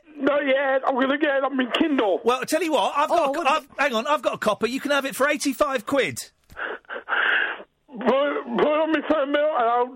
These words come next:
Speaker 1: get it.
Speaker 2: Yeah, I'll put it, I'll put it on your phone bill. That's how we buy books: is by putting it on a phone bill. Um, hello? He's gone.
Speaker 3: Gone.
Speaker 2: There we go.
Speaker 3: I was gonna say, the Kindle, you know, the Kindle, um,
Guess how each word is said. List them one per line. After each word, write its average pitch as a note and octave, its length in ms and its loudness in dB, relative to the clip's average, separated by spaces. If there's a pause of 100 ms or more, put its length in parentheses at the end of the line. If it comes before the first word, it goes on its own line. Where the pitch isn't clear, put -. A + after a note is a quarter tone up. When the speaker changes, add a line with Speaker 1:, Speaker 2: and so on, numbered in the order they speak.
(200)
Speaker 1:
get A3 140 2
it. G3 180 2 (120)
Speaker 2:
Yeah, G#3 220 4 (100)
I'll G#3 80 0
put C4+ 200 0
it, C4 60 -4
I'll A#3 140 0
put C4 160 0
it C#4+ 60 -4
on C4+ 160 -4
your B3 100 -4
phone C#4 240 0
bill. D#3 140 -2
That's G#3 180 -10
how F#3+ 80 -6
we F#3+ 120 -6
buy F3+ 220 -4
books: F#3+ 260 -12
is A#2+ 60 -14
by A#2 140 -8
putting A#2+ 260 -10
it A#2+ 60 -12
on B2 100 -12
a A#2+ 60 -12
phone C3 260 -10
bill. F#2 180 -12 (600)
Um, F#3+ 240 2 (200)
hello? C4 380 0 (500)
He's A#3 140 -2
gone. D#4+ 240 2 (100)
Speaker 3:
Gone. G3+ 200 -8 (100)
Speaker 2:
There B3 120 2
we E3 80 -2
go. E3 100 2
Speaker 3:
I - 20 -8
was - 80 -12
gonna E4+ 140 -6
say, G4 140 -2
the C4 100 -2
Kindle, F#4+ 340 -6
you C4 80 -2
know, D#4 80 0
the D4+ 80 -2
Kindle, D4+ 460 -8
um, G#3+ 400 -6